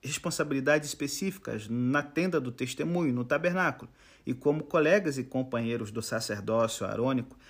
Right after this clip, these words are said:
deviam cuidar de todos seus utensílios e de tudo que pertencia ao santuário. Eles tinham que proteger, erigir, desmontar e levar a tenda da reunião e acampar ao redor dela como seus guardiães.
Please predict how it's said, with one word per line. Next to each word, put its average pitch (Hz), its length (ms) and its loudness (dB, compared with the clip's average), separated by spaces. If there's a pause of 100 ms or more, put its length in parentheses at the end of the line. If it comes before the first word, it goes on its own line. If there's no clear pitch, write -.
(140)
deviam 131 320 0
cuidar 139 380 0
de 139 120 -6
todos 175 420 -4
seus 127 180 -4
utensílios 135 680 -4
e 139 40 -6
de 135 120 -12
tudo 190 400 -4
que - 140 -12
pertencia 131 580 -4
ao 117 60 -2
santuário. - 580 -8 (440)
Eles 117 180 -4
tinham 123 140 -2
que - 100 -14
proteger, 117 800 -4
erigir, 110 680 -2
desmontar 113 920 -2 (100)
e 135 100 0
levar 135 400 4
a 143 60 0
tenda 139 440 -2
da 110 140 -4
reunião 110 520 -4
e 123 60 0
acampar 127 640 -4
ao 147 120 2
redor 143 580 0
dela 143 460 2
como 127 300 -4
seus 120 220 -4
guardiães. 101 680 -8